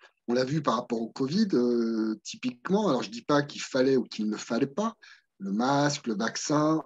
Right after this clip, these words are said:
je veux pas rentrer dans ces débats-là. Mais je pense qu'on avait tous, euh, un point de vue là-dessus et qu'on, on a assisté à une obéissance de masse qui a été un laboratoire, euh, fantastique, euh, pour nos gouvernants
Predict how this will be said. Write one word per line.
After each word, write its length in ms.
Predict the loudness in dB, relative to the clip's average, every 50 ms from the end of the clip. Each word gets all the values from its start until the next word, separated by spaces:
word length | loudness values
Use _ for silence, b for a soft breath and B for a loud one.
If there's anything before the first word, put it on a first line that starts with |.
| -6
je 140 | -10 -10 -8 -8
veux 60 | -8
pas 100 | -6 -6
rentrer 360 | -6 -6 -6 -8 -8 -4 -4 -2
dans 120 | -2 -2
ces 200 | -4 -4 -6 -6
débats-là. 400 | -2 -2 -2 0 0 0 0 -2 -6 B B B B B B _ -6
Mais 60 | -6
je 80 | -6 -2
pense 220 | -2 -2 -2 -2
qu'on 140 | -2 -2 -2
avait 180 | 0 -2 -4
tous, 440 | -6 -6 -10 -10 -8 -8 -8 -4 -2
euh, 540 | -2 0 0 0 0 -2 -2 -2 -2 -2 -2 -4 -6 -8 _ -10 -8
un 180 | -4 -4 -4
point 280 | -4 -2 -2 -2 0 2
de 100 | 2 2
vue 200 | 2 0 0 2
là-dessus 540 | 2 2 0 -2 -8 -4 0 2 2 0 0 B B B B B B B _ _ -8
et 120 | -8 -6
qu'on, 260 | -4 -4 -2 -2 -2 -2
on 140 | -2 0 0
a 100 | 2 2
assisté 800 | 0 0 -2 -4 -6 -6 -6 -6 -4 0 0 2 2 4 4
à 100 | 4 4
une 160 | 4 4 4 2
obéissance 800 | 2 4 6 6 6 6 2 -4 -6 -4 -2 -2 -2 -4 -4 -2
de 140 | 0 0
masse 640 | 2 2 2 2 2 0 -2 -4 -6 -10 -12 -12 -14 _ _ B B B B _
qui 140 | -6 -4 -4
a 20 | -4
été 180 | -4 -2 -2
un 120 | 0 0 2
laboratoire, 960 | 0 0 2 4 4 4 4 2 -2 -2 -4 -2 0 2 2 4 2 2 2 2 0
euh, 300 | 0 -2 -2 -4 -6 -6
fantastique, 800 | -8 -6 -6 -6 -2 -2 -4 -4 -4 -8 -10 -10 -10 -6 -2 0
euh, 160 | 0 0 0 -4 -8
pour 160 | -8 -4 -2
nos 160 | 0 0 0
gouvernants 560 | 0 -4 -4 -2 -2 0 0 0 0 0 -2